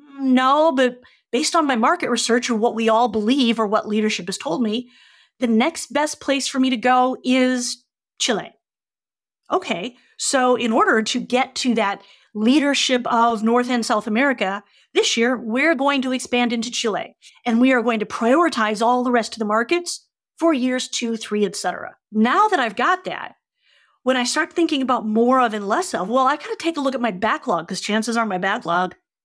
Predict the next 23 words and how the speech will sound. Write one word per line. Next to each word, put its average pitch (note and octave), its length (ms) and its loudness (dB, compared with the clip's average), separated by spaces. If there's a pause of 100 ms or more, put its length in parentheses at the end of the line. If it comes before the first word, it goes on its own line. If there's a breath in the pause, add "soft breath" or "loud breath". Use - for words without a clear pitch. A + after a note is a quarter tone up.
is G#3+ 160 0
full F#4 300 0
of C#4 80 -2
stuff - 400 -2 (340)
that's A#3+ 260 -4
really, E4 440 2
really D#4+ 200 4
important B3+ 340 0
to A#3 60 -10
people A#3+ 240 0
in A3 120 2
the G#3+ 40 -4
United G3+ 300 -4
States, D#4+ 480 -8 (540)
but C4+ 180 -2
maybe E4+ 220 4
not F4 260 6
very C#4 180 4
important A3 300 0
to A#3+ 120 -4
people G3+ 180 -6
in B3+ 80 -4
Chile. F#3 360 -4